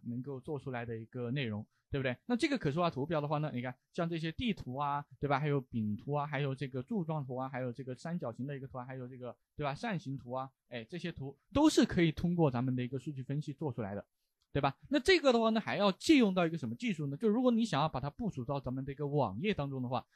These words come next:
对吧？因为大家可以看到我们是用网页去打开的，对不对？哎，这个是可以做一些可视化图表，对吧？那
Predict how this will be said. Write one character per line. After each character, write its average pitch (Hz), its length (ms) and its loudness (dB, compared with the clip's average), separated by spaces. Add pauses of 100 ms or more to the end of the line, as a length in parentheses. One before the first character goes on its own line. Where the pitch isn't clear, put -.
(100)
对 190 60 2
吧？ 190 60 2
因 208 60 0
为 226 80 0
大 240 80 2
家 226 100 -2
可 185 60 -4
以 170 40 -2
看 170 180 -2
到 160 80 4
我 120 60 2
们 123 100 -2
是 - 100 -4
用 175 140 0
网 110 260 2
页 175 140 0
去 156 120 -2
打 104 160 -4
开 131 200 0
的， - 120 -2 (240)
对 143 80 2
不 131 60 2
对？ 127 200 4
哎， 135 140 2
这 147 140 -6
个 147 140 -2
是 143 380 0
可 143 140 -4
以 151 120 -2
做 160 200 2
一 151 40 2
些 147 140 -2
可 147 340 -2
视 156 240 -4
化 143 280 2 (200)
图 113 280 -8
表， 127 240 0 (280)
对 160 100 4
吧？ 156 140 4 (240)
那 240 240 6